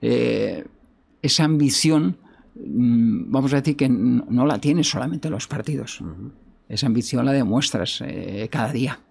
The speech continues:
Speaker 2: Ujú.
Speaker 1: Porque si no, no, no, no es capaz, eh, uno de, de mantenerla tanto, durante tanto tiempo, ¿no?
Speaker 2: Claro. Termina el, el Barça de Luis Enrique y tú también empiezas a ser entrenador.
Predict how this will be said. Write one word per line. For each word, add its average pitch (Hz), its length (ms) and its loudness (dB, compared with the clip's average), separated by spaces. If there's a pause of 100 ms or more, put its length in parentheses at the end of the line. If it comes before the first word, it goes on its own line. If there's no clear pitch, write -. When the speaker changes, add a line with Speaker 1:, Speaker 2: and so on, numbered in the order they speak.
(140)
Speaker 2:
Ujú. - 100 -14 (460)
Speaker 1:
Porque 110 220 -8
si 104 160 -4
no, 98 240 -2
no, 80 300 -6
no, 85 220 -10
no 135 100 -4
es 139 120 -4
capaz, - 520 -6
eh, 131 120 -6
uno 120 280 0
de, 101 340 -2 (320)
de 117 100 2
mantenerla 113 600 2
tanto, 117 680 -2
durante 131 340 0
tanto 123 280 0
tiempo, 123 340 0
¿no? 117 140 -6 (120)
Speaker 2:
Claro. - 240 -14 (680)
Termina 107 440 2
el, 101 220 2
el 98 220 0
Barça 101 420 2
de 101 260 4
Luis 104 220 0
Enrique 185 580 2 (680)
y 180 80 0
tú 151 120 2
también 135 220 4
empiezas 139 280 0
a 135 60 0
ser 135 140 2
entrenador. 120 560 4